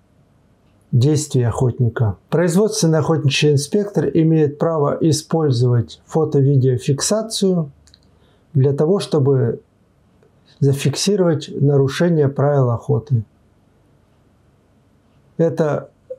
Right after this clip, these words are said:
предусмотрено законодательством, и охотник не имеет права говорить: «Не снимай меня, ты нарушаешь мою личную неприкосновенность». Это не так.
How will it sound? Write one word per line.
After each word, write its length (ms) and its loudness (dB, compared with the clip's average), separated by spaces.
предусмотрено 760 2
законодательством, 1120 0
и 80 2
охотник 520 0
не 180 4
имеет 320 2
права 360 0
говорить: 460 2
«Не 100 4
снимай 440 2
меня, 480 2
ты 160 0
нарушаешь 680 0
мою 240 4
личную 420 2
неприкосновенность». 1160 0
Это 240 0
не 140 2
так. 380 -4